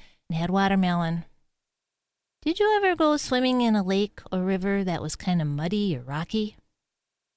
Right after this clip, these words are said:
The rocks can hurt your feet, and the mud is just gross or fun,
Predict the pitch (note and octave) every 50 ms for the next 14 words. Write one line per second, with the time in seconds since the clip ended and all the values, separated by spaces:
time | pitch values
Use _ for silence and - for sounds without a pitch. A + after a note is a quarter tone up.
0 | _ _ _ _ _ _ _ - E3 F#3 G#3+ A#3+ B3 - - - A#3 G3+ A3 G#3
1 | G3 G3 - - - - - - - C#4 A#3+ F#3+ - G3 - - - - _ _
2 | _ _ _ - - - - F3 E3+ F3 G3+ C4 B3+ G#3 F3+ F3 F3 F3 F3 E3+
3 | - - F#3+ G3 - - - - G3 G#3 G3+ F#3+ G3 G3 - - - - - _
4 | _ - C4 C#4 B3 G#3+ G3 - - G#3 F3+ D#3 D#3+ E3+ E3+ E3+